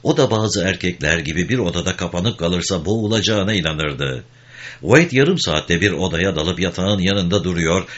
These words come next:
sonra çıkıp evin içinde huzursuz huzursuz dolaşıyordu.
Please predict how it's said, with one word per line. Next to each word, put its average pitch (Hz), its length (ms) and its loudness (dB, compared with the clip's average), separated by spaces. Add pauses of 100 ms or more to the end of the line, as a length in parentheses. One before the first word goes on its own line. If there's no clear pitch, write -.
sonra 160 340 4
çıkıp - 300 2
evin 135 240 2
içinde 143 320 2
huzursuz 135 680 2
huzursuz 117 580 -2
dolaşıyordu. 90 840 0